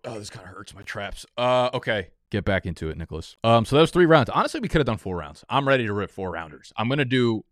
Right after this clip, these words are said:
possibly a four rounder on Friday based on some N F L experts' mock draft that will probably have four, five, seven rounds of landing spots. Uh, so here's a rookie mock draft for you.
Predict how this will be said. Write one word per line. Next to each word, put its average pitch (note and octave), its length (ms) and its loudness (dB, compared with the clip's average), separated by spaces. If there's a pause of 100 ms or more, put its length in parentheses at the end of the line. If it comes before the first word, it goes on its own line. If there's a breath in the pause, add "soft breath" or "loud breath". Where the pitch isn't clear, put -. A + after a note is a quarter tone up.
possibly D3+ 520 -2
a A2+ 40 0
four A#2 240 0
rounder F#2+ 460 -2 (120)
on A#2 160 2
Friday G#2 580 2 (200)
based C3+ 300 0
on A2+ 420 -4 (300)
some B2+ 440 0
N A#2 140 -4
F - 180 -8
L G#2+ 360 6
experts' - 680 -10 (280 soft breath)
mock G#2 320 -4
draft G2 480 -4 (100)
that G2+ 120 -4
will G2+ 80 -10
probably G2+ 280 -4
have G2 300 -2
four, G2+ 340 -4
five, F#2+ 260 -2
seven G2 240 -4
rounds F#2 460 -4
of A#2+ 240 4 (360 soft breath)
landing A2+ 440 4
spots. - 640 2
Uh, A2+ 260 4
so - 160 -2
here's C3+ 200 2
a C3 40 0
rookie B2+ 180 -2
mock A2+ 200 0
draft G#2+ 220 -2
for G#2+ 160 0
you. G#2 220 0